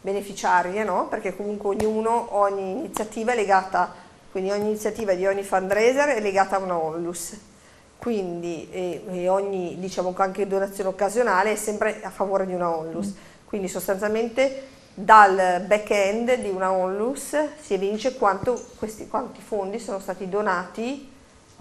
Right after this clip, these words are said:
Speaker 1: a sostegno di questa onlus. Rete del Dono gira il donato al netto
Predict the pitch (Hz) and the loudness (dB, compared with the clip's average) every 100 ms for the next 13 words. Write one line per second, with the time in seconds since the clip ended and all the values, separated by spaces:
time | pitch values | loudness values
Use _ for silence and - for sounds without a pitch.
0 | - - - - 220 233 214 196 190 190 | -18 -14 -12 -8 -8 -8 -6 -4 -4 -6
1 | 180 - 190 170 175 202 330 - 392 381 | -6 2 2 2 -2 -4 -6 -6 -8 -8
2 | - - - 214 240 254 254 254 240 190 | -16 -20 -6 -2 0 0 -2 -2 0 -2
3 | 190 190 233 196 190 208 202 208 180 185 | -4 0 0 2 0 0 0 0 -2 0
4 | 226 208 - - 185 170 175 | 0 -2 -6 -10 -6 -6 -8